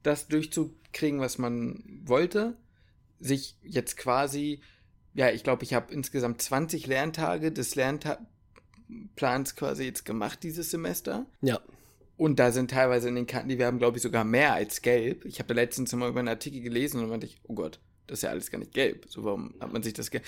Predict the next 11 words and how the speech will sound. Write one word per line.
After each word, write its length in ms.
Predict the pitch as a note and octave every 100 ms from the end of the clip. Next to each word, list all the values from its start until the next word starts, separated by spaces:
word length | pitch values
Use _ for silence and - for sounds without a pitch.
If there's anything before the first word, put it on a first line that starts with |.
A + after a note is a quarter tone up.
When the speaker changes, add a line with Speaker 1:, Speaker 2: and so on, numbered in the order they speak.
| -
Speaker 1:
also 140 | A#2
man 120 | A2+ G#2+
weiß 220 | B2 D#3
schon 260 | C3+ B2 - _
dann 220 | A#2+ A#2+
auch 140 | - A#2
so 200 | B2 C#3
viel. 360 | - G3 G#3+ - -
Speaker 2:
Ja. 80 | - - _ _
Speaker 1:
Und, 540 | C#3 C#3 C#3 C#3+ C3+ -
ähm, 440 | B2 A#2+ A#2 A2+